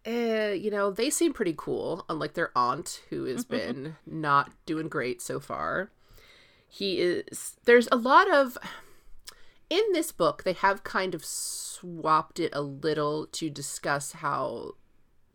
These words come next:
Speaker 1: the twins and Alia's, you know, quote unquote abominations were
Speaker 2: Mm-hmm.
Speaker 1: caused by their mother's, their respective mother's spice addictions, which I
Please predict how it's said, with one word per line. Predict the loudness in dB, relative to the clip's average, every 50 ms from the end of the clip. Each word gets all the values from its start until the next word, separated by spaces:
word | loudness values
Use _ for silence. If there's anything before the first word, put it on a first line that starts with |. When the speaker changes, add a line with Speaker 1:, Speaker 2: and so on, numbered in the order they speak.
| _ _ _
Speaker 1:
the | -8 -8
twins | -8 -8 -6 -4 -4 -2 -2 -2 -2 -4
and | -4 2 6
Alia's, | 8 8 8 6 4 0 0 0 0 0 -2 -4 -4 -6 -6 -6 -6 -6 -6 -6 -8 -10 -12 -12
you | -12 -10
know, | -8 -8 -8 -8 -10 -8
quote | -4 -2 -2
unquote | -2 -4 -4 -4 -4 -4 -4 -6
abominations | -6 -4 0 0 0 0 -2 -4 -6 -6 -8 -8 -6 -6 -6 -6 -6 -8 -10 -10 -10 -10 -10 -12 -20 -20 -20 -20 -20 -20 _ -4
were | -2 -2 -2
Speaker 2:
Mm-hmm. | 0 2
Speaker 1:
caused | 4 4 4 4 2 -2 2
by | 4 4 4 4
their | 2 0 -2
mother's, | -2 -2 -4 -2 -2 -4 -4 -6 -8 -12 -8
their | -4 -2 -2 0 -2 -4 -6 -12 _ _ _ -8
respective | -8 -6 -2 -2 -4 -2 -2 -4
mother's | -4 -4 -4 -4 -6 -6
spice | -6 -2 0 2 2 2 2 -2
addictions, | -8 -8 -10 -10 -8 -8 -6 -6 -8 -8 -10 -12 -10 -8 -8
which | -10 -2 4
I | 6 6